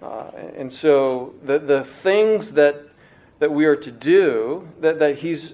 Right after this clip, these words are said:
saying here, we're all called to do, and the purpose of it is so that we might present every man mature in Christ, every person, uh, mature in Christ. So when we, again, engage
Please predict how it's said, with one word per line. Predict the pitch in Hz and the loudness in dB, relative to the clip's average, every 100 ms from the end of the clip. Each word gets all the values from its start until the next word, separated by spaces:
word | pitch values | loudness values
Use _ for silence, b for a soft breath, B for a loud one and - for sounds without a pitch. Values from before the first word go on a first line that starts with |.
| - | -20
saying | - 170 180 160 | -10 -6 -6 -6
here, | 139 120 | -6 0
we're | 139 147 | 4 6
all | 143 185 208 | 8 6 2
called | 151 123 | 0 -2
to | 131 | -4
do, | 123 117 120 | -10 -10 -8
and | 143 143 | -6 -2
the | 135 | -4
purpose | - - 269 - 294 - 185 | -4 2 2 2 -2 -4 -4
of | 143 120 | -4 -2
it | 135 165 - B B B - | -6 -6 -14 B B B -6
is | 160 | -6
so | 160 170 | -2 0
that | 151 | 0
we | 156 | 0
might | 165 151 151 | -4 -4 -8
present | - 147 147 143 131 - 151 | -8 -8 -6 -8 -8 -10 -8
every | 143 147 | -6 -6
man | 131 123 120 | -10 -14 -16
mature | 120 117 - 117 110 113 370 | -16 -18 -14 -12 -12 -14 -18
in | 131 117 | -20 -20
Christ, | - 107 95 - | -12 -12 -12 -8
every | 127 123 | -6 -6
person, | 123 - 143 - 123 110 b b b b b b - | -8 0 0 0 -12 -14 b b b b b b -16
uh, | 110 107 | -12 -12
mature | 113 110 120 104 | -14 -12 -10 -10
in | 104 | -12
Christ. | - 107 - - - _ - b b b b b b _ _ - | -14 -14 -14 -20 -20 _ -20 b b b b b b _ _ -14
So | - 180 151 | 2 6 6
when | 160 165 160 | 4 0 2
we, | 165 190 190 | 0 -2 -4
again, | 180 156 165 202 | -6 -4 -2 -2
engage | 120 127 175 202 - - | -2 2 2 2 -2 -8